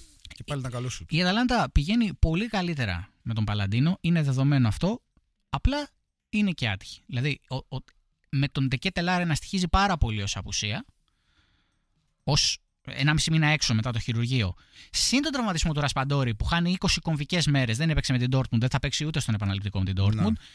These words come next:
Speaker 2: Και με την Αταλάντα να περνάει τώρα στις ευρωπαϊκές θέσεις, ε, τις μεγάλες, να περνάει έκτη, ίσα ίσα την Κόμο.
Speaker 1: Για το τελευταίο sprint, ας πούμε.
Speaker 2: Μπράβο. Είναι λίγο δύσκολο και αν εκεί μέσα βάλουμε αυτό που παρατηρήσαμε και χθες, ότι ο Παλαντίνο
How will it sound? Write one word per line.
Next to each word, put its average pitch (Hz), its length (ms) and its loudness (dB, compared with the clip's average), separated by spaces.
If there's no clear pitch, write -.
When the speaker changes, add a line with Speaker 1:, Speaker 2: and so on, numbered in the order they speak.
Speaker 2:
Και 156 120 -2
με 147 100 0
την 143 160 -2
Αταλάντα 175 480 0
να 190 140 2
περνάει 196 400 0
τώρα 254 280 0
στις - 120 -4
ευρωπαϊκές 104 440 -4
θέσεις, 98 480 -4
ε, 101 160 -4
τις - 340 -6
μεγάλες, 101 400 -2
να 107 80 -2
περνάει 123 300 -2
έκτη, 117 360 -8
ίσα 170 260 0
ίσα 180 160 0
την 117 140 -4
Κόμο. 120 480 -2
Speaker 1:
Για 104 140 -6
το 107 100 -6
τελευταίο 104 680 -8
sprint, 107 240 -6
ας 78 140 -10
πούμε. 90 240 -8
Speaker 2:
Μπράβο. 220 460 0
Είναι 262 200 2
λίγο 247 200 2
δύσκολο 208 320 2
και 180 80 -4
αν 190 80 0
εκεί 180 160 -2
μέσα 180 240 2
βάλουμε 156 540 2
αυτό 127 260 -4
που - 100 4
παρατηρήσαμε 151 540 -2
και 143 100 -4
χθες, 127 440 0
ότι - 140 -4
ο - 20 -2
Παλαντίνο 180 500 0